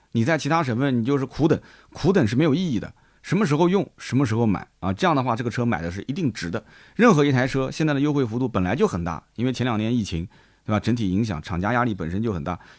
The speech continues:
今年的优惠幅度在没有武汉这一波的时候，我个人觉得很多车的价格已经是，呃，我们不讲说远远是背离它的价值，起码我觉得它值这个价。如果你觉得这个车的优惠幅度跟往年比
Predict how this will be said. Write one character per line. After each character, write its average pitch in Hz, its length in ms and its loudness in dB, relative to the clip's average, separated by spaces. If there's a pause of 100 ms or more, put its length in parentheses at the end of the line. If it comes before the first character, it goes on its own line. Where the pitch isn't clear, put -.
今 214 180 4
年 120 220 2
的 123 100 2
优 139 140 2
惠 135 120 2
幅 107 140 -2
度 123 100 -2
在 123 120 -2
没 110 240 2
有 123 120 2
武 90 160 -6
汉 117 160 -2
这 113 120 -2
一 110 80 0
波 123 180 0
的 113 80 4
时 87 160 -6
候， 82 160 -8 (240)
我 92 100 -2
个 160 200 2
人 107 120 4
觉 95 120 -2
得 87 100 -4
很 82 160 -8
多 95 140 -2
车 131 100 -2
的 123 80 0
价 113 180 0
格 80 200 -6
已 80 160 -6
经 104 200 -2
是， 131 260 -2 (360)
呃， 90 180 -6
我 85 100 -4
们 104 120 0
不 123 160 -6
讲 98 160 -2
说 101 220 -4
远 98 240 -4
远 113 200 -2
是 101 120 -6
背 120 220 -2
离 92 120 0
它 98 80 -4
的 90 80 -4
价 87 200 -6
值， 64 220 -14
起 - 240 -2
码 127 160 2
我 90 60 -2
觉 90 80 -2
得 107 60 0
它 120 100 0
值 120 180 -6
这 139 120 0
个 135 60 2
价。 147 140 -2 (540)
如 190 180 6
果 190 120 8
你 127 100 6
觉 127 80 2
得 170 80 0
这 180 80 0
个 156 80 2
车 151 80 0
的 156 80 2
优 170 100 4
惠 160 140 0
幅 117 140 -4
度 135 180 -2 (180)
跟 156 200 4
往 90 160 0
年 104 200 0
比 87 240 -6